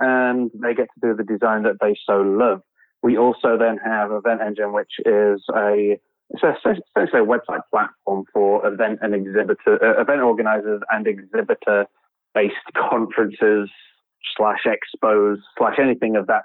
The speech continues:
sort of size and ilk. And they can do things like registration and tell people what's going on and all sorts of really good and funky stuff. And we work with some amazing companies all around the world, which is awesome. I think we've powered about a thousand websites or more so far with that platform as well.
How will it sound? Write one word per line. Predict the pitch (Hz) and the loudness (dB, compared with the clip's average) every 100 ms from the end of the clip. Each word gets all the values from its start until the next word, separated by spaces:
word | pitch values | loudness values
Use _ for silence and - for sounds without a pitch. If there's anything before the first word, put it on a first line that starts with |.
| - | -2
sort | 110 | -2
of | 101 - | -2 -2
size | 107 104 98 98 | 0 2 2 0
and | 110 101 | -2 0
ilk. | 107 107 - | 2 2 0
And | 104 | -4
they | 104 | -2
can | 101 | -2
do | 101 95 | 0 0
things | 101 | 0
like | 101 98 | 0 0
registration | 98 92 - 107 98 95 104 101 95 | -2 -2 -4 0 0 2 0 2 0
and | 95 95 92 _ - _ - | -2 -4 -10 _ -20 _ -6
tell | - 104 | -4 -2
people | 107 - 101 | -2 -2 0
what's | 107 - | 0 0
going | 104 98 98 | 0 0 0
on | 98 98 98 98 | 2 2 2 0
and | 95 101 | 0 2
all | 113 107 | 0 2
sorts | 101 98 | 0 -2
of | 95 98 | -2 0
really | 98 | 0
good | 92 98 | 2 0
and | 98 - | 0 -2
funky | 101 101 | -2 -2
stuff. | 98 101 - | -2 -2 0
And | 104 | 0
we | 104 | 2
work | 104 107 - | 4 2 2
with | 104 | 0
some | 110 104 104 - _ | 0 0 -4 -16 _
amazing | 113 113 117 120 113 110 | 0 2 4 4 2 0
companies | 101 107 104 104 | 0 -2 0 2
all | 107 107 | 4 4
around | 104 104 104 | 4 2 2
the | |
world, | 98 104 101 95 | 2 4 4 2
which | 110 - | -2 -2
is | 95 | 0
awesome. | 107 101 98 | 2 0 -2
I | 92 | 0
think | 135 | 0
we've | 123 | 0
powered | - 117 113 | -2 -2 0
about | 110 104 | 0 0
a | 104 - | -2 0
thousand | 113 107 107 | 0 0 -2
websites | 101 104 101 101 101 - 104 | 0 0 0 -2 -2 -4 -4
or | 104 101 | 0 0
more | 101 101 95 | 2 0 0
so | 104 101 | -2 -2
far | - 101 95 - - _ - | -2 -4 -4 -10 -20 _ -6
with | 90 | -2
that | 107 101 - | 0 -2 -2
platform | 98 92 101 95 | -4 -2 -2 0
as | 92 | 0
well. | 95 95 | 0 0